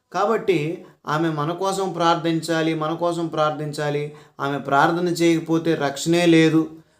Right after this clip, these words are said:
అన్నట్లు కొంతమంది ఆర్సీఎంలో కొంతమంది కథోలిక సహోదరులు మాట్లాడుతూ ఉన్నారు.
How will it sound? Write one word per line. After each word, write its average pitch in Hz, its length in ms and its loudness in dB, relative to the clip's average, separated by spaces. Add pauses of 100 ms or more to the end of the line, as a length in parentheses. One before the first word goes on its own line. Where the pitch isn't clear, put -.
(120)
అన్నట్లు 147 600 -2
కొంతమంది 147 760 0 (760)
ఆర్సీఎంలో 170 640 2
కొంతమంది 147 1000 -4
కథోలిక 156 640 2 (340)
సహోదరులు 143 520 -6
మాట్లాడుతూ 135 600 -4
ఉన్నారు. 127 420 -6